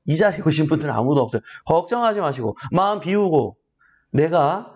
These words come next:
낙찰을 위한 낙찰을 하지 마세요. 되게 중요한 거예요. 이게 너무 패찰하면 여러분들이 이제 패닉 상태가 오면서 뭐, 어떤 마음이 드냐면, "아, 몰라. 나, 나 이거 한번 경험해볼래, 그냥.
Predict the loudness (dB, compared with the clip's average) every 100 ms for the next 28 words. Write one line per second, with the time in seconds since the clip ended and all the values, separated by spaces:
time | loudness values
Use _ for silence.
0 | _ _ _ -20 -4 -4 -4 0 0 2
1 | -2 0 0 0 -4 -2 0 0 0 0
2 | 0 0 0 0 -4 _ _ 0 2 2
3 | 2 2 2 2 2 0 -6 -20 -4 2
4 | 2 4 2 0 -2 -2 2 2 2 2
5 | 2 0 0 -2 -2 -2 -2 2 4 4
6 | 2 2 2 2 2 0 0 -4 -6 -14
7 | -20 -20 -4 -2 0 0 2 2 -2 -2
8 | 0 2 0 -2 -16 -20 0 2 2 0
9 | 0 0 -2 -6 -4 -2 0 0 0 0
10 | 0 0 0 0 2 2 2 0 -2